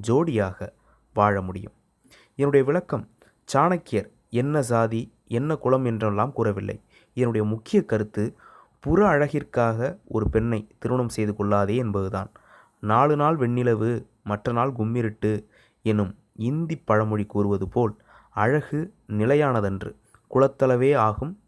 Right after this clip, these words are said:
குணம் என்பதால், குலப்பின்னணி காரணமாக அழகியாயினும் பழகும் பாங்கு தெரியாதவளாயிருக்கலாம். ஒருத்தி அழகு குறைந்தவளாயினும் நல்ல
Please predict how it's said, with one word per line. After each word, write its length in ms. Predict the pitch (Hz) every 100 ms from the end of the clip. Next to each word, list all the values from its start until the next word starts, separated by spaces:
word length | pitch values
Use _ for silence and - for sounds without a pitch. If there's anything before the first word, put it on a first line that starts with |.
| -
குணம் 240 | 110 113 120
என்பதால், 480 | 101 98 95 127 - _ - _ -
குலப்பின்னணி 580 | 170 190 - 139 135 120
காரணமாக 760 | 120 113 110 104 98 - 98 - _ _
அழகியாயினும் 760 | 104 110 117 117 113 113 127 175 - - - _
பழகும் 440 | 120 139 160 170
பாங்கு 460 | 127 113 110 104 101 _ _
தெரியாதவளாயிருக்கலாம். 1000 | 117 127 135 120 107 104 101 - 98 98 - _ - - _
ஒருத்தி 520 | 120 113 110 101 - _ _ _ _
அழகு 380 | - 123 156 180
குறைந்தவளாயினும் 800 | - 135 143 131 120 113 117 180 - _ _
நல்ல 340 | 104 120 175